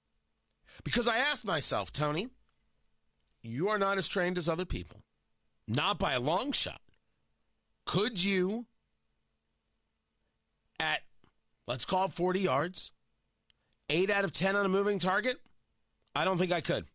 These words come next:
I'm here to tell you, I don't think I could. I will bet you cash money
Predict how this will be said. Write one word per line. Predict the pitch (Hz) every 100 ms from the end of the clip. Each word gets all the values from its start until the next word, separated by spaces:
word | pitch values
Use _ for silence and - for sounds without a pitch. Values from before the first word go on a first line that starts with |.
| _ _
I'm | 160 180
here | 202
to | 202
tell | 175 196
you, | 165
I | 139 165
don't | 170
think | 139 147
I | 143
could. | 147 92 - _ _ _ _ _ _ _ _ _ _ _ _ _ _ _ _ _ _ _ _ _ _ _ _ _ _ _ _ _ _ _ _ _ _ _ _ _ _ _ _
I | 170 208
will | 190 196
bet | 135 95 240 277
you | -
cash | 170 214 214 175
money | 196 240 233 156 135